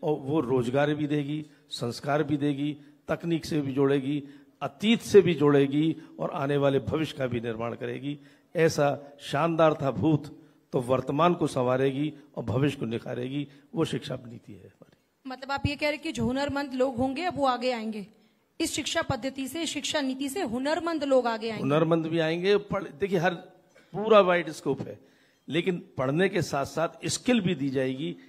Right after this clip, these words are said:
Speaker 1: ये उसमें है।
Speaker 2: ठीक है, बराला जी, अ, श्रम कल्याण, एक सवाल है,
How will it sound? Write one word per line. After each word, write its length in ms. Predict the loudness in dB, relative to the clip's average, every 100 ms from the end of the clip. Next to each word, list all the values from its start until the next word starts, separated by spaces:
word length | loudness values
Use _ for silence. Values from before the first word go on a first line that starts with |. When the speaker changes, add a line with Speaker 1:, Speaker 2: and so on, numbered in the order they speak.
| -8
Speaker 1:
ये 100 | 2
उसमें 400 | 2 2 -4 -12 -12
है। 180 | -18 _ _ _ _ _ _ _ _ _
Speaker 2:
ठीक 200 | -12 -10
है, 140 | -12 -16 _ _ 0
बराला 280 | 0 0
जी, 200 | -2 -4
अ, 220 | -2 0 0
श्रम 260 | -2 -6
कल्याण, 240 | -4 -4 -6
एक 100 | -6
सवाल 300 | -2 -2 -2
है, 280 | -8 -14